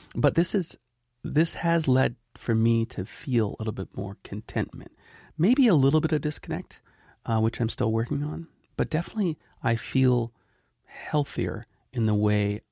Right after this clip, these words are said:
I look at the world and the way I process things. And this is a direct response from meditation and frank-,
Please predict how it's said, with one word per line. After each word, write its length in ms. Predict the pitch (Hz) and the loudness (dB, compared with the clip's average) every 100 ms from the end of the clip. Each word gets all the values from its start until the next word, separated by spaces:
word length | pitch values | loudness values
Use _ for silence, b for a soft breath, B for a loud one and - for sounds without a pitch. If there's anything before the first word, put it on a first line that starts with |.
| _ | _
I 380 | 117 110 98 98 | -8 -4 -4 -2
look 300 | 107 110 110 | -2 -2 -4
at 80 | - | -6
the 80 | |
world 400 | 101 98 117 127 - _ _ _ - | -2 0 0 -2 -12 _ _ _ -4
and 200 | 104 101 | -2 2
the 100 | 101 | 2
way 340 | 101 98 101 | 2 0 -2
I 440 | 113 104 101 101 - - | -4 -6 -6 -8 -12 -12
process 440 | - 101 - - - | -6 -6 -6 -12 -12
things. 400 | - - - - b b b b | -14 -16 -18 -20 b b b b
And 100 | 123 | 4
this 80 | 170 | 4
is 100 | 190 | 4
a 60 | 220 | 4
direct 320 | 151 165 - | 4 2 -2
response 500 | - - 123 120 - | -4 0 0 0 -4
from 500 | - 117 107 107 107 | -2 2 4 4 2
meditation 600 | 107 98 - 107 - - - | 0 -2 -2 -4 -4 -10 -6
and 180 | 104 - | -6 -4
frank-, 320 | - 117 | -2 -2